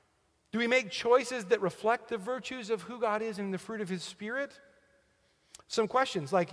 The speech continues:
have you, have you told a half-truth? Is there a lie that needs to be made right? Is there a wound that you have caused that we need to seek forgiveness for and ask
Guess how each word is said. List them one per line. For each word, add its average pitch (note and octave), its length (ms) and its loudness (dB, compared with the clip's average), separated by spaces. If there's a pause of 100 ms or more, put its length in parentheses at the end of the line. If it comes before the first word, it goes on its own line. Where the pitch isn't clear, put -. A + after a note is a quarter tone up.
(120)
have G#3 260 4
you, A#3+ 280 -6
have G3+ 180 2
you A#3 140 -4
told B3 360 0
a A3 60 6
half-truth? G3+ 720 0
Is F#3+ 140 0
there A3 180 4
a G#3+ 60 4
lie G3+ 600 4 (320)
that G3 180 2
needs G#3 300 -4
to - 80 -14
be B3 160 -8
made F#3 280 0
right? C3 480 -10 (1040)
Is G3+ 200 0
there C4 160 8
a A#3+ 60 12
wound G#3 580 0
that E3+ 160 -2
you G3+ 160 -2
have G#3+ 160 -2
caused F#3 680 4 (280)
that G3 180 2
we G#3 160 -2
need B3 180 -4
to G3 80 -4
seek - 460 -10
forgiveness F#3+ 760 -2
for D#3 460 -2 (180)
and F#3 220 -2
ask G3+ 320 0